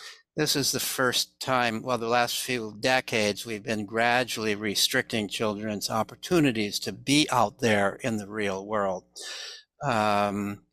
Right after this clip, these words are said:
one reason is an increase in fears. I would argue and have argued that these fears are largely irrational. We're very afraid of strangers might, might, uh,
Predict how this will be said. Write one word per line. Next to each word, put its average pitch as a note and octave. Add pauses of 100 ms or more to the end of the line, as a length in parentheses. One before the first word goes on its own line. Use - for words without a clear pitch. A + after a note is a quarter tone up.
(140)
one D#3
reason A#2+
is A#2
an A2+
increase A#2
in A2
fears. G2+
I A2+
would C3+
argue G#2+
and G2+
have A2+
argued G#2
that G2+
these G#2
fears A2
are G#2
largely G#2+
irrational. A2+
We're G#2+
very A2+
afraid A2+
of F#2+
strangers A#2
might, A2 (1120)
might, A#2+
uh, A#2